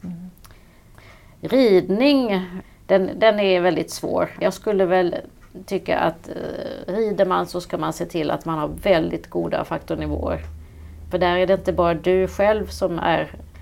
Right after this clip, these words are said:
Speaker 2: lite oförutsägbar, utan det är även ett djur. Det är väl en av de farligare sporterna skulle jag säga.
Speaker 1: Mm.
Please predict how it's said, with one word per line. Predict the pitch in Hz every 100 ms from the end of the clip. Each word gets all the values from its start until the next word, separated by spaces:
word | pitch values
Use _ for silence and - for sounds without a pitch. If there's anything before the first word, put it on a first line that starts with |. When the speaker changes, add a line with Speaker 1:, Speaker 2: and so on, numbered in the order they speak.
| - - - - - -
Speaker 2:
lite | 180 170 165 - -
oförutsägbar, | 190 175 165 - 170 160 - 180 160 165
utan | - 165
det | 175
är | 165
även | 170 170
ett | 170
djur. | 170 170 170 - - - - - - 202 - - -
Det | 180
är |
väl | 175
en | 170 160
av | 165
de | 165
farligare | 165 160 139 - 160
sporterna | - - 170 -
skulle | 156 - -
jag | -
säga. | - - - -
Speaker 1:
Mm. | 165